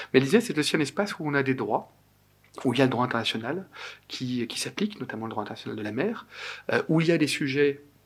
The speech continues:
d'intérêt qui dépassent les seuls pays arctiques, et d'une certaine manière, la France disait, ben,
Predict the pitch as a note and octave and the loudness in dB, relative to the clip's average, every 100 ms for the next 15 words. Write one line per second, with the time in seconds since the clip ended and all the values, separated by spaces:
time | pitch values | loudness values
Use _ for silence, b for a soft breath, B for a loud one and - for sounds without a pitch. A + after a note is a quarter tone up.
0 | _ _ - - B2+ C#3 - D#3+ C#3 D3 | _ _ -20 -8 4 6 6 6 4 4
1 | D3 C#3+ B B B B _ - C#3+ C3+ | 2 -2 B B B B _ -6 -4 8
2 | F3+ G#3+ G#3 - - C3+ B2+ - E3+ C3+ | 10 10 6 2 -4 -2 0 4 4 4
3 | - - - A#2+ B2 - - B3+ - - | -4 0 4 6 4 0 -2 -4 -4 -12
4 | B B B _ C#3 C3+ D3 E3 E3+ E3+ | B B B _ 2 4 0 2 4 4
5 | D3+ D3 E3 A#3 B3 - - - - - | 6 4 4 2 2 -2 -8 -4 2 2
6 | - E3+ C#3 C3+ F3 A#3 E3 C#3 C3 | 4 2 0 0 2 4 6 6 6